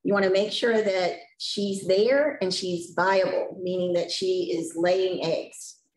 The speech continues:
So you don't really necessarily have to see the queen, but you definitely have to see the eggs. Eggs are very, very tiny, very hard to see.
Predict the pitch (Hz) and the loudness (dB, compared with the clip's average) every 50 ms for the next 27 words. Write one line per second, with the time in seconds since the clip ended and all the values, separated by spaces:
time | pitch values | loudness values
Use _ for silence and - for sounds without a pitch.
0 | _ _ _ _ - - 254 277 269 277 277 277 277 269 262 262 254 247 247 240 | _ _ _ _ -2 -2 0 0 2 2 2 2 2 0 -2 -2 -2 -2 -2 -4
1 | - - - 226 214 214 208 208 196 190 - - - - - 339 359 381 - 269 | -6 -6 -2 -2 0 0 0 -2 -2 -4 -6 -8 -14 -10 -4 -2 0 2 2 0
2 | - - 202 196 190 180 180 175 175 175 175 - - - _ _ _ _ _ _ | 0 0 -2 0 0 0 0 0 -2 -2 -4 -8 -14 -20 _ _ _ _ _ _
3 | - - 202 196 202 214 208 208 220 226 226 233 220 220 220 302 302 160 190 196 | 2 2 2 4 4 2 2 4 2 2 2 2 2 4 4 4 2 2 0 -2
4 | - 190 185 - - 185 180 180 175 175 175 170 - 160 165 160 143 120 - - | -4 -10 -10 -10 -8 -6 -4 -2 0 0 0 -2 0 0 2 2 2 2 0 -4
5 | - - - - - - _ _ _ _ _ _ _ _ _ _ _ _ _ _ | -10 -16 -18 -18 -20 -20 _ _ _ _ _ _ _ _ _ _ _ _ _ _
6 | _ _ _ - 196 202 208 208 214 202 196 175 - 170 170 160 156 151 175 175 | _ _ _ 2 4 4 4 2 0 0 -2 0 0 0 -2 -2 -2 2 4 4
7 | 175 185 196 190 185 180 180 180 180 - - 190 190 196 196 196 196 196 190 180 | 6 6 4 4 2 2 2 0 -2 -6 -4 -2 -2 0 0 -2 -2 -2 0 0
8 | 185 202 208 233 202 196 196 185 180 - - 165 165 165 160 160 165 160 175 | 0 0 0 0 0 0 0 -2 -6 -10 -6 -6 -4 -4 -4 -4 -4 -4 -6